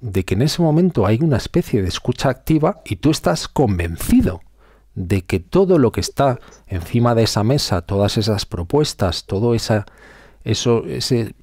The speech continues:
mo-, eh, move-, movimiento de, de cabeza, sintiendo, "Ah, mm, qué interesante", luego se queda absolutamente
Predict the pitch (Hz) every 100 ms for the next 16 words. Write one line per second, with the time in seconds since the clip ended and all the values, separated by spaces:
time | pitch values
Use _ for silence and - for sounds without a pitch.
0 | _ - 107 98 98 165 196 185 - 101
1 | 92 90 90 87 85 - _ - 294 135
2 | 98 95 101 107 101 95 92 104 139 131
3 | 117 104 98 - - - - 104 90 82
4 | 101 127 - 110 101 90 90 107 135 131
5 | 82 135 139 - 101 82 - 110 110 104
6 | - 143 135 120 - 127 147 175 143 143
7 | 156 - 104 - 101 98 117 120 139 175